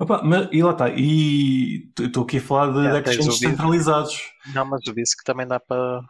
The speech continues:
Speaker 2: Fiat, acho eu.
Speaker 1: S-, sim, o Bisq dá.
Speaker 2: cepa e tal.
Speaker 1: É po-, é ponto a ponto.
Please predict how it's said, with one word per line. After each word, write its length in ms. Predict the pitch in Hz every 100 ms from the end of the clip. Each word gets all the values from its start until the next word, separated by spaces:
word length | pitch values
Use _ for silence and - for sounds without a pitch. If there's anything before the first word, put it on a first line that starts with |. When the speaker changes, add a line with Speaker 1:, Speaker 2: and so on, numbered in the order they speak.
| - -
Speaker 2:
Fiat, 400 | - 127 113 113 - -
acho 240 | - -
eu. 60 | 104
Speaker 1:
S-, 280 | 110 - - _
sim, 240 | - - 135
o 40 |
Bisq 260 | 123 120 -
dá. 180 | 117 113
Speaker 2:
cepa 400 | - 110 107 113
e 80 | 107
tal. 160 | 107
Speaker 1:
É 40 | 104
po-, 120 | -
é 60 | 123
ponto 240 | 139 127
a 20 |
ponto. 260 | 123 120 -